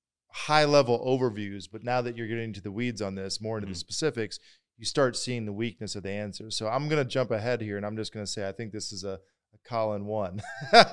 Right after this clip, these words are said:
Speaker 2: Yeah.
Speaker 1: you know, versus this one. It, it, it doesn't really give, you know, even though we've asked it specifically, you know, in the voice of a financial advisor, I, I, hearing your response to that,
Speaker 2: Mm-hmm.
Speaker 1: I think goes well above and beyond, you know, the, the very generic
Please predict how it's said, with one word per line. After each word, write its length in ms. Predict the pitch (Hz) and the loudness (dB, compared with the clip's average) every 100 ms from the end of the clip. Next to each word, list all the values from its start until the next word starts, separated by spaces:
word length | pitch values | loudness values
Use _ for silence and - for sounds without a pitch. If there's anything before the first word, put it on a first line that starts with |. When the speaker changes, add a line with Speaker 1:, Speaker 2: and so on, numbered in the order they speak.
| 180 - 147 | 4 2 -4
Speaker 2:
Yeah. 220 | 131 110 | -2 4
Speaker 1:
you 80 | 139 | 6
know, 160 | 131 | 6
versus 360 | 117 135 123 117 | 6 2 2 0
this 160 | 123 117 | 0 0
one. 100 | 113 | -4
It, 160 | 123 | -4
it, 220 | 120 127 127 | -2 -4 -2
it 120 | 117 | 4
doesn't 300 | 156 165 160 | 8 8 8
really 240 | 139 139 117 | 6 6 6
give, 420 | 120 120 113 101 _ _ _ _ | 4 4 4 -4 _ _ _ _
you 60 | 110 | -4
know, 140 | 110 147 | -4 0
even 240 | 165 151 | 2 4
though 100 | 147 | 6
we've 180 | 135 117 | 6 6
asked 320 | 120 127 - | 6 6 4
it 100 | 110 | -6
specifically, 840 | - 110 - 127 131 113 107 101 _ _ _ _ _ 117 | -6 -4 -2 0 0 -2 -2 -6 _ _ _ _ _ -8
you 80 | |
know, 60 | 110 | -4
in 180 | 160 147 | 0 0
the 60 | 131 | 0
voice 360 | 113 131 123 | 2 2 0
of 80 | 117 | -4
a 60 | 107 | -6
financial 460 | 117 107 104 98 101 | -4 -4 -6 -8 0
advisor, 440 | 127 127 107 104 107 | 6 6 4 0 2
I, 200 | 120 113 - 101 | 2 2 -4 2
I, 280 | 123 143 - - _ _ _ _ | 2 2 -6 -20 _ _ _ _
hearing 360 | - 185 185 160 | -2 4 6 6
your 180 | 143 151 | 4 2
response 580 | 135 117 - 113 127 135 | 0 -2 -2 -2 -2 -4
to 100 | 156 | -2
that, 380 | 151 156 156 _ | 2 2 0 _
Speaker 2:
Mm-hmm. 220 | 113 107 107 117 | -10 -8 -8 -4
Speaker 1:
I 60 | |
think 160 | 113 123 | -4 0
goes 160 | 120 104 | 0 2
well 260 | 123 127 | 6 6
above 280 | 110 117 110 | 6 4 4
and 100 | 110 | 0
beyond, 480 | 110 107 107 104 101 | 0 0 0 -4 -6
you 80 | 107 | -6
know, 100 | 104 | -4
the, 240 | 98 101 98 | -4 -6 -6
the 140 | 110 98 104 _ - | -10 -10 -16 _ 0
very 280 | 131 135 120 | 2 4 2
generic 580 | 107 107 107 113 107 | -2 -6 -10 _ _